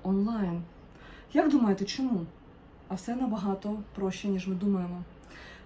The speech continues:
Е, діти, просто дорослі навіть чоловіки, деякі речі не знають, не вміють, як робити.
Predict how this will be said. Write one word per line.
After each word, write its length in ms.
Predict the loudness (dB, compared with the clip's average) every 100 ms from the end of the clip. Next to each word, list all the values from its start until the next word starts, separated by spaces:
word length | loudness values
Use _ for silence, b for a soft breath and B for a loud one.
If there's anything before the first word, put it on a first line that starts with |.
| -8
Е, 400 | -2 0 0 -2 -4 -10 -20 -20 -20 -10 -4
діти, 600 | 2 2 2 0 -2 -2 -6 -18 -20 -8
просто 300 | -2 0 0
дорослі 380 | 2 2 0 0
навіть 300 | 0 0 -2
чоловіки, 520 | 0 2 2 -2 -4 -6 B B
деякі 400 | -4 0 0 0
речі 320 | -2 -2 0 0
не 200 | 2 0
знають, 480 | 0 0 -2 -2
не 160 | 0 2
вміють, 460 | 4 4 2 0 0
як 180 | 0
робити. 420 | -2 0 -2 -4